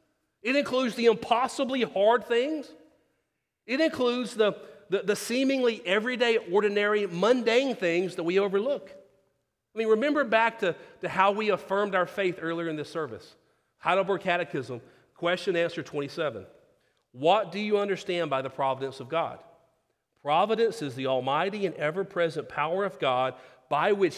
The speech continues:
he upholds, as with his hand, heaven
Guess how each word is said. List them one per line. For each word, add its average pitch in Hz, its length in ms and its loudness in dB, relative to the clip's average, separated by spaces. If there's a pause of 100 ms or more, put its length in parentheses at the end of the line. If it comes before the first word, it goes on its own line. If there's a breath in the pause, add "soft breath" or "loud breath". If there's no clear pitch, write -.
(100)
he 226 240 -4
upholds, 147 720 -2 (120)
as 214 300 2
with 233 160 2
his 196 200 -2
hand, 147 460 -2 (440 loud breath)
heaven 226 460 0